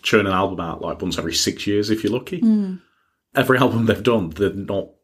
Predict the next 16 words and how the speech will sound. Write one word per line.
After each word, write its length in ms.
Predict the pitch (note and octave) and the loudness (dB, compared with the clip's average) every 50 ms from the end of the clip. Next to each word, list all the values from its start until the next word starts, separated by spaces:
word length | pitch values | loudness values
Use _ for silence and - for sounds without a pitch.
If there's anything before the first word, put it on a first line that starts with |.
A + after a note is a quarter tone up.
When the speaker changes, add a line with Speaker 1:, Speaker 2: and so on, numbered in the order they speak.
| _ _ | _ _
Speaker 1:
they're 180 | - A2 A2+ G#2+ | -2 0 0 2
Speaker 2:
Yeah. 100 | G#2 G3+ C3 | 4 4 2
Speaker 1:
not 100 | A#2+ - | 2 2
skippable. 560 | - - - C3+ C3 - A2 - - - - | 0 2 2 2 0 0 -10 -12 -14 -14 -14
You 220 | - - A2 G#2+ G2 | -8 0 0 0 0
would 220 | - G#2 G2 - | 0 -6 -2 2
listen 300 | A2+ A2 G#2 - - G2+ F#2 | 2 4 4 2 0 -2 -2
to 140 | - - - | -2 -2 -2
every 260 | G#2+ G2+ - - F#2 | -2 -2 -2 -4 -4
single 240 | - - F#2 F2+ F2 | -2 -2 -2 -4 -6
track. 420 | E2+ - - A2 F2 D#2 - _ _ _ _ _ - | -8 -8 -8 -6 -8 -8 -12 _ _ _ _ _ -6
Speaker 2:
And 160 | - G#3 G#3 G#3 | 0 2 4 4
the 60 | G#3 | 4
last 320 | G3+ A3 C#4 C#4+ - - - | 4 4 2 0 -2 -4 -2
one 120 | A3+ G#3+ | 0 2
I've 200 | A3 A#3 A#3 A3 | 2 2 0 0